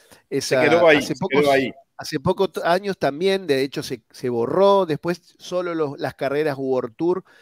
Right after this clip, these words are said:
Speaker 2: pero las dos punto uno y dos punto dos no pueden utilizar radio. De hecho, creo que hoy sigue siendo en la dos punto dos que no se utiliza radio,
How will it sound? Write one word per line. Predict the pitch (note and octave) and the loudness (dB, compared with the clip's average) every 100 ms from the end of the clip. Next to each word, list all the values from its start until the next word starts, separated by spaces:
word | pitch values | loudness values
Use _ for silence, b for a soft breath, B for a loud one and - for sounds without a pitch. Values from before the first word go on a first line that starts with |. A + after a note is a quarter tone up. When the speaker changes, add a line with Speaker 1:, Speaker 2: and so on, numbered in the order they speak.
| b _ | b _
Speaker 2:
pero | C3+ C3+ | -4 -4
las | B2+ | -4
dos | C#3 D3 | -4 -4
punto | D3+ C3+ C3 | -8 -6 -4
uno | D3 C#3 | -4 -2
y | |
dos | C3+ | -4
punto | - C3+ B2+ | -4 -10 -4
dos | C3 C#3 C3 D3 | -2 0 -2 -6
no | C#3+ | -10
pueden | C3+ C3+ B2+ | -6 -6 -6
utilizar | A#2 C3+ B2 C#3+ | -10 -10 -6 -4
radio. | D#3+ D#3 | -2 -4
De | D3 | -4
hecho, | G3+ A#3+ | -6 -8
creo | - F#3+ | -8 -8
que | - E3 | -6 -6
hoy | F#3 | -6
sigue | - F#3+ F#3 F3 | -8 -10 -4 -4
siendo | - F3+ F#3+ | -4 -8 -6
en | E3+ | -6
la | C#3+ | -4
dos | C#3+ E3+ - | -4 -6 -8
punto | D#3+ C#3 C3 | -12 -10 -6
dos | D#3 F#3 | -4 -4
que | - | -6
no | C#3 | -8
se | C#3 | -10
utiliza | B2+ C3+ C#3+ D3 | -10 -10 -4 -4
radio, | D3 F3 F#3+ G3+ | 0 -2 -2 -4